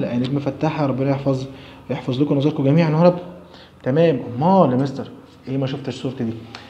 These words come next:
لأن في الحالة دي يا باشمهندس، مش أنا اتفقت معاك في أول الفيديو إن قلت لك متى تتكون الصورة؟ تتكون الصورة إمتى يا جماعة؟ عند تلاقي الأشعة أو امتداداتها. الأشعة تلاقت صورة حقيقية،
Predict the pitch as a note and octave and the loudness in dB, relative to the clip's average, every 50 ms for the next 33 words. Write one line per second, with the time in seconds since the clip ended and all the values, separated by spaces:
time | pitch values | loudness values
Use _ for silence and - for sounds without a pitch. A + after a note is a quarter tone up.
0 | - - - - - A#3 B3 A#3 A#3+ - - - G#3 G#3 G#3 G#3+ F#3+ E3 - - | -20 -10 -8 -2 4 6 6 6 6 2 0 0 -2 0 0 0 0 0 0 2
1 | F3 F3+ F#3+ G3 F#3+ - - - C3 - F3 D#3+ D#3+ E3 D3+ C#3 D#3+ D#3 - C#3+ | 2 2 2 0 -2 -4 -6 -10 -2 -2 0 0 2 0 0 -2 -2 -2 -2 -2
2 | C#3 D3+ D#3+ - - D3 D3 D3+ D3+ D3 C#3+ C3+ C#3+ E3 D#3+ C#3 B2 A#2 A2+ A#2+ | -2 -2 -4 -6 -6 -2 0 0 2 2 2 4 4 2 4 4 2 0 0 -2
3 | A#2+ B2 C3 C3 B2+ - D#3+ D#3 D3+ - - C#3 D3 D#3+ F3 E3+ E3+ D3+ - C#3 | -2 0 0 0 2 2 2 4 4 2 0 -2 0 0 0 0 0 -2 -4 -4
4 | - C3+ C3+ D#3+ D#3+ D#3 C#3+ - F3 F#3 A3+ A#3 - - - - - - - - | -6 -4 -2 0 -2 -2 0 0 0 2 2 0 0 -4 -10 -14 -18 -20 -20 -20
5 | - - - - - - - - - - - - A#2+ C#3+ - D#3 D#3 D3+ - E3 | -20 -20 -20 -20 -20 -20 -20 -20 -20 -12 -10 -6 -4 0 0 2 2 4 4 6
6 | E3 E3 E3+ E3+ F3 D#3+ D3 D#3 D#3 F3 F#3 G#3+ A3 - - - - - - - | 6 6 6 6 4 4 4 4 4 4 2 0 -2 -4 -10 -16 -18 -20 -20 -20
7 | - - A#2 B2+ D#3 F3+ F3 D#3 C#3 A2+ A2 - F2 - - - - - - - | -14 -10 -2 2 4 4 4 4 2 2 0 -4 -6 -8 -14 -18 -20 -20 -8 -4
8 | A#2+ B2+ D3 E3+ F3 - F#3 E3+ D3+ D#3 - - C#3 A2+ A2+ A2+ - - - - | 0 4 4 4 4 4 2 4 4 2 4 4 4 4 2 -2 -8 -14 -18 -8
9 | - F#3 F3 F3 F3 E3+ E3 E3+ D#3 D#3+ D3+ E3 D#3+ - - - - - - - | 0 4 4 6 6 4 2 0 0 4 4 4 4 4 0 -6 -10 -12 -16 -18
10 | - - - - - - C3 B2 B2+ - F#3 F#3 F3+ F#3 F3 G3 G3 G3+ G#3+ G#3+ | -18 -20 -20 -20 -10 -6 -6 -6 -2 0 0 0 2 4 2 2 2 2 -2 -4
11 | - - - E3+ D#3 - - C#3+ - - D3+ C#3+ B2+ A#2 | -6 -2 0 0 2 2 0 -2 -2 2 2 2 2 2